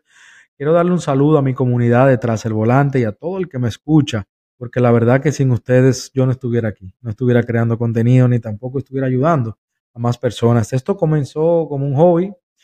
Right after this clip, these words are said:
eh, para matar el tiempo. En aquel entonces tenía mucho tiempo libre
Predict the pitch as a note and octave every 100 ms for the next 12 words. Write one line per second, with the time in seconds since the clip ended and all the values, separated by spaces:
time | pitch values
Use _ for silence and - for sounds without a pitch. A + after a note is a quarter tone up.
0 | _ _ B2+ B2+ B2 A#2+ A#2 A#2 C3 _
1 | _ C3+ A#2+ A#2 A#2+ F#3 G3 F3 A3 A#3
2 | E3 B2 B2 B2 B2 A#2+ - D#3 D3+ C#3
3 | D#3 D3 C#3 B2+ C3+ C#3 D#3+ D3 C#3+ C#3+
4 | C#3 C3+ D#3 C3 B2+